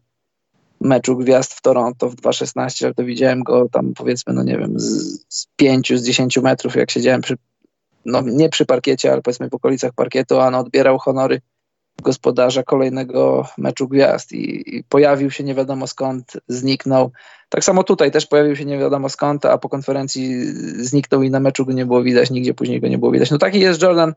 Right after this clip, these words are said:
No, pewnie zdaje sobie sprawę z tego, że, zobacz, taka niby głupia konferencja, a, a, a taka atencja ze strony mediów, więc, y,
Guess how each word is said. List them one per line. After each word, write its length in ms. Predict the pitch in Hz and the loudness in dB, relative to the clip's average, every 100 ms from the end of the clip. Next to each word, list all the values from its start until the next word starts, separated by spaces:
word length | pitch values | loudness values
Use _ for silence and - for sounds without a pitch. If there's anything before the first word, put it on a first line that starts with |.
| _ _ _ _ _ _ | _ _ _ _ _ _
No, 100 | 185 | -2
pewnie 260 | 202 185 185 | 0 0 0
zdaje 300 | 165 190 175 | 2 4 2
sobie 200 | 165 156 | -2 -6
sprawę 340 | - 160 151 | 0 2 2
z 60 | 156 | -2
tego, 220 | 151 151 | -4 -4
że, 100 | 151 | -4
zobacz, 220 | 151 151 | -2 -2
taka 200 | 156 151 | -4 -4
niby 220 | 147 147 | -6 -4
głupia 260 | 147 160 156 | -4 -2 -4
konferencja, 720 | 151 151 147 151 - 156 151 - | -4 -2 -2 0 2 2 2 0
a, 360 | 135 139 135 | 0 2 0
a, 220 | - 139 | 0 -2
a 100 | - | 0
taka 340 | 139 143 147 107 | -2 0 2 2
atencja 380 | - 147 143 139 | 2 -2 -4 -6
ze 120 | 139 | -6
strony 260 | 147 143 | -6 -4
mediów, 360 | 139 135 131 139 | -4 -4 -2 -2
więc, 240 | 135 131 135 | -4 -4 -2
y, 420 | 131 127 113 | 0 0 0